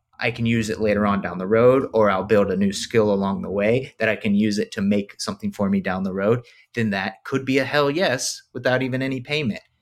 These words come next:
Uh, it all depends on your situation, but I really would trust the gut. I, if you're stuck even in the middle, that doesn't fit hell yes or fuck no.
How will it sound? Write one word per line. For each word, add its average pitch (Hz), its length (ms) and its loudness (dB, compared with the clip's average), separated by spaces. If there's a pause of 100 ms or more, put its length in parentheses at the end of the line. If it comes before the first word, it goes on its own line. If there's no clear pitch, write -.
(340)
Uh, 113 160 -8
it 139 240 -2
all 156 360 4
depends 123 720 0
on 110 120 -2
your 101 120 -2
situation, 104 760 -8 (160)
but 123 120 0
I 127 40 0
really 147 380 4
would 127 340 4
trust - 280 -2
the 92 80 -4
gut. 92 400 -6
I, 117 80 0
if - 200 -6
you're 117 120 -2
stuck 170 420 0
even 151 240 -2
in 143 60 0
the 123 80 2
middle, 139 420 2 (140)
that 120 180 -2
doesn't 127 340 -2
fit - 280 -2
hell 113 200 2
yes 104 300 -2
or 95 60 -8
fuck - 280 -10
no. - 120 -10